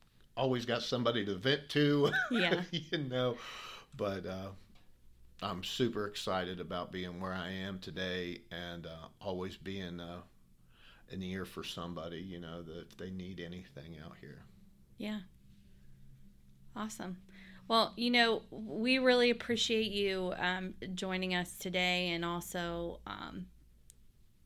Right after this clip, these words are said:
Speaker 2: you know, everything that you're doing for the city.
Speaker 1: Yeah.
Speaker 2: Obviously, we're, we work here, so it affects us, and, and you're on the Parks Commission, which I am the staff representative for. So, um,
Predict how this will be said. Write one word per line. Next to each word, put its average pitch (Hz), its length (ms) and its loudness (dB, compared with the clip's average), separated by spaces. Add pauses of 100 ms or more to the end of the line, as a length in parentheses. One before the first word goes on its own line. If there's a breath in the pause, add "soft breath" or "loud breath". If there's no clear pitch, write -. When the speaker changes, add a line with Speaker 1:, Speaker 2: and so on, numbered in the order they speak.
(140)
Speaker 2:
you 214 140 2
know, 202 100 4
everything 214 440 2
that 202 80 0
you're 185 140 0
doing 180 320 0
for 185 140 -4
the 180 120 0
city. 180 520 -2
Speaker 1:
Yeah. 196 80 6
Speaker 2:
Obviously, 196 440 2
we're, 185 260 0
we 196 160 -4
work 175 240 2
here, 180 240 -2
so 185 200 -2
it 175 100 2
affects 175 400 -2
us, 185 360 -2
and, 170 260 0 (340 loud breath)
and 190 160 4
you're 190 160 6
on 175 260 6
the 180 260 4
Parks 185 360 -2
Commission, 180 520 0
which 170 460 0
I 180 260 -2 (140)
am 175 140 -4
the - 160 -4
staff 175 380 0
representative 175 720 -2
for. 175 440 -2
So, 180 420 -6 (440 loud breath)
um, 180 340 0